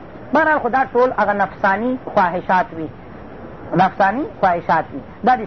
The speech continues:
څو ورځو شیونه وي، د زیات وخت، د مال، د دین، د دولت، د عزت، د هر شي پکې ته چې وي، یعنې سراسر نقصان ده، سراسر په خطا نه شو.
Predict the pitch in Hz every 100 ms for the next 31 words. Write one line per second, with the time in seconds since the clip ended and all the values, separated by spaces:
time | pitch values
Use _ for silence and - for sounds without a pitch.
0 | - 262 226 202 202 226 240 233 190 190
1 | 143 196 220 196 175 208 214 - 170 180
2 | 196 214 208 170 156 202 208 180 170 170
3 | 180 196 - - - 269 175 196 190 180
4 | 196 247 185 185 175 165 160 - 175 165
5 | - - 156 220 254 285 277 - 302 226
6 | 202 - 190 175 165 165 156 151 160 -
7 | - - - - - 180 196 208 196 160